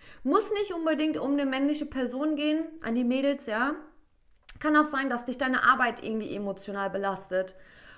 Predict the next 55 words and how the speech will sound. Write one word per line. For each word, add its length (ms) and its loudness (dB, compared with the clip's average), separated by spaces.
Oder 320 8
du 80 8
hast 220 2
ein 60 0
Familienthema, 1080 -2
eine 100 0
beste 340 2
Freundin, 480 0
mit 120 -6
der 120 0
bist 220 -8
du 40 -6
im 140 -8
Clinch. 460 -8
Ich 160 -4
hab 120 -6
hier 140 -4
so 100 -2
ein 80 2
bisschen, 340 -2
na, 540 4
du 80 0
bist 180 2
so 80 -2
ein 40 -2
bisschen, 360 0
na, 480 2
im 80 -6
Moment. 500 -6
Ja, 320 2
und 120 0
dachtest 340 -2
dir, 140 -2
"Komm, 380 -2
Wochenende, 560 0
weiß 200 0
ich 40 -4
nicht, 140 -4
holt 160 -2
man 100 -2
sich 100 -4
eine 120 0
Pizza, 360 -4
ein 120 -4
Gläschen 420 -4
Wein 420 0
und 60 -4
macht 220 -4
man 100 -4
sich 160 -8
alleine 300 -2
ein 80 -10
paar 120 -12
schöne 280 -14
Stunden." 360 -14